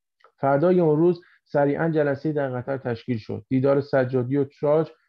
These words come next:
و چند نفر دیگه در قطر حدس و گمان‌هایی رو در بر داشت و نتیجه آن جلسه در بازی بعدی در هنگام خواندن سرود مشخص شد.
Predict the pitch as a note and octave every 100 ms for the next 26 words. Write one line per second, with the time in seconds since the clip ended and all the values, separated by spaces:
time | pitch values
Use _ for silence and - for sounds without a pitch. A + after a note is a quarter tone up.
0 | _ A#2+ - D3 D3+ C3+ C#3 C3+ B2 C3+
1 | C3 A#2+ A#2+ C3+ A#2+ C3 C3 B2 C3 C3
2 | B2+ D#3 D3 C3 B2 B2+ C#3 B2+ A2+ B2+
3 | B2 A#2+ - B2+ B2 D3 C#3 D3 C#3 C3
4 | A#2 A#2+ A#2 B2 A#2+ A#2+ D3 C3 B2 A#2+
5 | A#2+ A#2+ B2 C3 D3 C#3+ B2+ B2 C3 B2
6 | A#2+ B2 A2+ - G#2 A2 A2 - G2